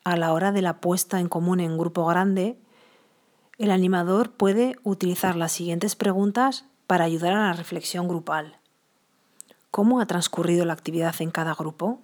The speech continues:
¿Cómo os habéis sentido durante el debate?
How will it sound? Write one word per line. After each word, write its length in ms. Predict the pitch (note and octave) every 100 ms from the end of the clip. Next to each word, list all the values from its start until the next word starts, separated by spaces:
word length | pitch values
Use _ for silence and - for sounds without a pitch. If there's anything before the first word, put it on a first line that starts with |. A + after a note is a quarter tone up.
| _ _ _ _ _ _ _ _ _ _ _ _ _ _ _
¿Cómo 320 | - G3+ B3
os 160 | A3 -
habéis 280 | E3 E3+ F#3
sentido 480 | E3+ E3 F#3 F3+ E3
durante 320 | D#3+ D#3+ D#3+
el 100 | D#3+
debate? 500 | D#3 D#3+ D#3+ G3